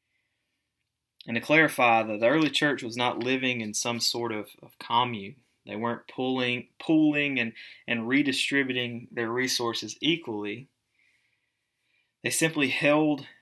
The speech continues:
their wealth and possessions lightly. They were readily prepared to leverage their resources to support their church family when a need arose. And so to nurture the truth in our hearts, we need to create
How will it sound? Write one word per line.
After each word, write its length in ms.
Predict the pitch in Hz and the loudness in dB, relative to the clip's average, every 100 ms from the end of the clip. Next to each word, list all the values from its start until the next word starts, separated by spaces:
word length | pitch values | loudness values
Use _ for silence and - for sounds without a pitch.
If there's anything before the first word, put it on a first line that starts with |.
| _ - | _ -4
their 160 | 117 | -2
wealth 440 | 113 120 127 127 - | -2 0 2 0 -4
and 120 | 117 | -8
possessions 840 | 104 107 107 - 107 95 - - - _ _ | -4 -2 -2 -2 -4 -8 -8 -8 -12 _ _
lightly. 500 | 107 98 95 - - _ _ _ _ _ _ _ _ _ - | -4 -4 -4 -12 -20 _ _ _ _ _ _ _ _ _ -4
They 140 | 120 | -2
were 260 | 117 110 98 - | -2 -4 -8 -12
readily 560 | 110 127 147 151 147 | 0 4 6 4 -2
prepared 640 | 135 131 - 123 120 120 113 | -4 -8 2 4 4 0 -4
to 140 | 107 | -6
leverage 340 | 107 131 143 135 | 2 2 2 -2
their 140 | 135 | -2
resources 720 | 117 113 - 113 110 - 117 | -2 -4 -6 -6 -8 -8 -10
to 140 | - 117 | -10 -8
support 640 | - - - 135 143 - | -10 -12 -8 -4 -4 -4
their 180 | 123 120 | -2 -2
church 400 | 117 120 107 - | -2 -6 -6 -8
family 320 | 107 104 104 | -8 -8 -10
when 140 | 104 104 | -12 -12
a 60 | |
need 500 | 104 107 110 110 107 _ - _ _ | -10 -4 -4 -4 -8 _ -20 _ _
arose. 640 | - 92 - - - - - _ _ _ _ _ _ _ _ _ _ - | -12 -8 -8 -10 -16 -16 -18 _ _ _ _ _ _ _ _ _ _ -10
And 100 | 110 | -2
so 100 | 131 | -2
to 120 | 120 | 0
nurture 640 | 117 127 170 170 175 165 | 0 2 2 2 2 2
the 100 | 139 | -2
truth 400 | 127 - 139 135 | -4 -4 -2 -4
in 140 | - 123 | -4 -4
our 120 | 107 | -4
hearts, 540 | - 120 101 - - | -2 0 0 -4 -10
we 80 | 117 | -6
need 140 | 135 | -4
to 80 | 131 | -6
create 580 | 123 - 127 135 151 - | -10 -10 2 4 4 0